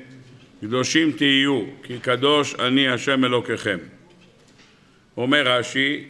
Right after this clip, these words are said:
"דבר אל כל עדת בני ישראל", מלמד שנאמרה פרשה זו בהקהל. פרשה הזאת נאמרה בהקהל, מפני שרוב גופי תורה תלויים בה. מה פירוש הדבר, רוב גופי תורה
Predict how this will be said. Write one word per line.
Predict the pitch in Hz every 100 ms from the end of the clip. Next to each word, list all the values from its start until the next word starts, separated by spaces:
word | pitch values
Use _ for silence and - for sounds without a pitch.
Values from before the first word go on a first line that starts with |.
| -
"דבר | 113 123 139 147
אל | 139
כל | - 147 139
עדת | 131 139 131
בני | 123 131
ישראל", | 127 - 117 117 127 139 135 - - _ _ _ _ _
מלמד | 110 123 131 139 165 170
שנאמרה | 156 139 135 131 147 165
פרשה | 151 139 131 127 151 135
זו | 139 147
בהקהל. | 139 131 123 - 117 101 87 - - _ _ _ _ _
פרשה | 117 123 127 156
הזאת | 143 139 143 127
נאמרה | 127 120 135
בהקהל, | 127 117 113 131 135 139 143 - - - - - _ 117
מפני | 123 135
שרוב | 127 143 135 170 156 127
גופי | 135 - 156 151
תורה | 147 135 143
תלויים | 139 131 127 120 101
בה. | 85 - - _ _ _ _ _ _ _ - - _ _ _ 120
מה | 151
פירוש | - 151 165 180
הדבר, | 160 143 135 135 131
רוב | 123 160 135
גופי | 135 131 151 151
תורה | 147 131 127 143